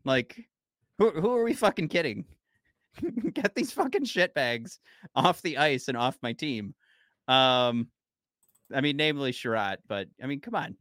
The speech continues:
But, uh, to that point, like, Mata, serviceable.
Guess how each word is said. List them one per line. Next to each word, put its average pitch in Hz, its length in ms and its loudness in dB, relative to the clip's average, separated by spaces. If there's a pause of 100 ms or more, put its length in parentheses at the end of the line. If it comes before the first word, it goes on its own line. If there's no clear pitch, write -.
(580)
But, 170 240 8
uh, 143 260 6
to 175 140 -2
that 202 200 8
point, 180 360 2
like, 135 240 2
Mata, 139 560 4 (1800)
serviceable. 180 800 0